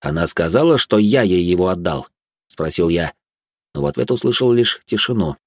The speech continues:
«Сказала!» рявкнул я на парочку так, что они оба вздрогнули. «Мы подумали, она врет», ответил толстяк постарше. «Врет, значит.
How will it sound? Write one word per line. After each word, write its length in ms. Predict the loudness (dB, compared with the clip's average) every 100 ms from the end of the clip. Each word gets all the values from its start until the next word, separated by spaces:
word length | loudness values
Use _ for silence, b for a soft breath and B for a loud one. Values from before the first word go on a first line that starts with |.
| _ _ _ -10
«Сказала!» 760 | -2 0 2 4 6 4 2 -4 _ _ _ _ _
рявкнул 420 | 0 0 0 2
я 120 | 2
на 100 | 2
парочку 400 | 0 0 0 -2
так, 200 | 0 -2
что 180 | 0 0
они 220 | 2 0 0
оба 200 | 0 2
вздрогнули. 560 | 2 0 0 -2 -4 -10 _ _ _ _ _ _ _ _
«Мы 460 | -2 2 2 2 2 0 -2
подумали, 500 | 0 2 2 4 4
она 260 | 4 2 2
врет», 460 | 4 4 2 -2 _ _ _ _ _
ответил 380 | -12 -6 -4 -2
толстяк 380 | -4 -4 -6 -4
постарше. 560 | -6 -4 -4 -2 -4 -8 _ _ _ _ _ _ _ _ -16
«Врет, 520 | -6 -2 0 -2 -4
значит. 560 | -6 -6 -4 -4 -8